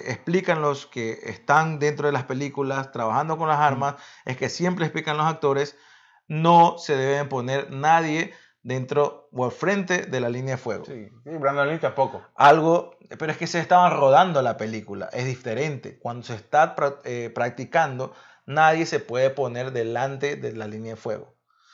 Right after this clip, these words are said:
Speaker 1: Porque cuando se está rodando la película, ya va a ser la escena, obviamente todo ya está calculado y fríamente... Eh,
Speaker 2: Hecho.
Speaker 1: hecho, ya para que la pe-, la, la escena, eh, eh, que
Speaker 2: Continúa, ajá.
Speaker 1: que cuestión de, de, de, de
Speaker 2: Sí, por rato, actores lateros,
Speaker 1: Sí, pues,
Speaker 2: así.
Speaker 1: o sea, ya los únicos que se pueden equivocar ahí son los actores,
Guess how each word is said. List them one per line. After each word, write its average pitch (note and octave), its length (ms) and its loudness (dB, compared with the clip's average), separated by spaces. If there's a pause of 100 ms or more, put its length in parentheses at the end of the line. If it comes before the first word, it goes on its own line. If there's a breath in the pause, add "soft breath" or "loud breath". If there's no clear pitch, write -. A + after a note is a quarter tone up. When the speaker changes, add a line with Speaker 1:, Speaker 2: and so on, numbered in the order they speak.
(200 soft breath)
Speaker 1:
Porque C#3 220 -4
cuando D#3 180 2
se C#3+ 60 -6
está G3+ 120 8
rodando G#3+ 300 4
la G3 160 6
película, E3 440 -2
ya C#3 140 6
va D#3 60 8
a D3+ 40 4
ser D#3 140 -8
la E3 60 -2
escena, E3 340 -2
obviamente D3+ 360 0
todo D#3 380 -4
ya B2+ 80 -6
está C3+ 280 -6
calculado A#2 520 -2
y A#2 60 -6
fríamente... A#2 720 -10 (300 soft breath)
Eh, G#2 720 -6
Speaker 2:
Hecho. A#2+ 380 -4
Speaker 1:
hecho, C#3+ 300 -4 (160)
ya B2 200 0
para B2+ 180 0
que B2 120 -8
la G2+ 240 -8
pe-, - 160 -12
la, A#2 240 -4 (140)
la A2+ 100 -6
escena, C3+ 640 2 (120)
eh, - 320 -16 (180)
eh, - 100 -18 (160)
que B2 100 -12
Speaker 2:
Continúa, C3+ 460 0
ajá. A#2+ 160 -6 (160)
Speaker 1:
que B2+ 120 -2
cuestión C#3+ 380 0
de, E3+ 100 6
de, C#3 240 6
de, A#2+ 260 -4
de A2 160 -6
Speaker 2:
Sí, F3 100 -2
por E3+ 160 0
rato, D#3 240 -2
actores C#3 400 -2
lateros, B2+ 340 -2
Speaker 1:
Sí, G3+ 120 8
pues, C3 180 2
Speaker 2:
así. A2+ 80 0
Speaker 1:
o C3 40 2
sea, D3 200 8
ya F3+ 520 12
los D#3 140 6
únicos A3 220 6
que F#3 80 6
se E3+ 80 2
pueden G#3 220 4
equivocar F#3+ 360 4
ahí G#3 260 6
son G3 140 -2
los E3 100 2
actores, A#2+ 380 2